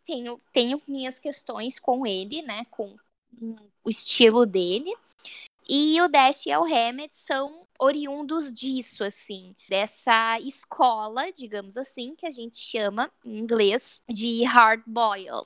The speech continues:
que seria alguma coisa como em português osso duro de roer, que é uma, é uma narrativa. <laughs> Eu acho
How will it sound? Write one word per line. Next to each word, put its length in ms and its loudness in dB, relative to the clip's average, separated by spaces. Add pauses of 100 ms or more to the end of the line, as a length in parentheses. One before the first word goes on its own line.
(140)
que 100 -16
seria 400 -6
alguma 380 -8
coisa 440 -6
como 400 -6
em 60 -12
português 880 0
osso 300 -4
duro 320 -8
de 160 -8
roer, 720 6 (380)
que 240 -4
é 220 2
uma, 680 -6 (640)
é 80 -4
uma 140 -8
narrativa. 1080 2
<laughs> 1120 -4 (640)
Eu 160 6
acho 360 4